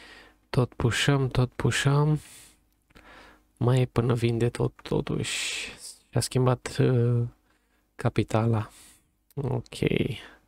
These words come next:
Ia, pe aici, pe sus. Mă, n-ar fi rău. Ia, vezi tu cum pușezi pe aici.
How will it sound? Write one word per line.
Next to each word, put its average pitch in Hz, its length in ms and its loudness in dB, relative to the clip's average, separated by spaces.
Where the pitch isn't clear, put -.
Ia, 120 420 2
pe - 80 0
aici, 131 300 2
pe 143 140 0
sus. - 600 0
Mă, 160 340 0
n-ar 123 380 2
fi - 220 0
rău. 110 360 2
Ia, 98 280 4
vezi 113 280 2
tu 104 140 2
cum 101 180 0
pușezi 110 440 0
pe - 100 0
aici. - 420 -2